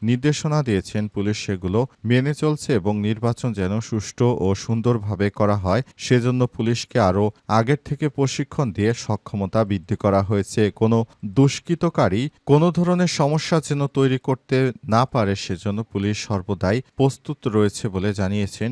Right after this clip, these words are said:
ডিএমপির কমিশনার শেখ সাজ্জাদ। তিনি আরও বলেছেন, পুলিশ সবসময়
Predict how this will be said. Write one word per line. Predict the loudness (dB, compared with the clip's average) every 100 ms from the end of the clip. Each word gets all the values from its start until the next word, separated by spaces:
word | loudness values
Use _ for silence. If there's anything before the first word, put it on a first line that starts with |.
| -2
ডিএমপির | -2 0 -2 -2 -6 2
কমিশনার | 2 2 -2 -2 0 0 0 _ -2
শেখ | 2 2 0 -12
সাজ্জাদ। | -2 -2 0 4 4 2 -2
তিনি | -2 0 -2 0 2
আরও | 2 2
বলেছেন, | 0 -2 -4 -4 -6 _
পুলিশ | 2 4 2 0
সবসময় | -2 -4 -4 0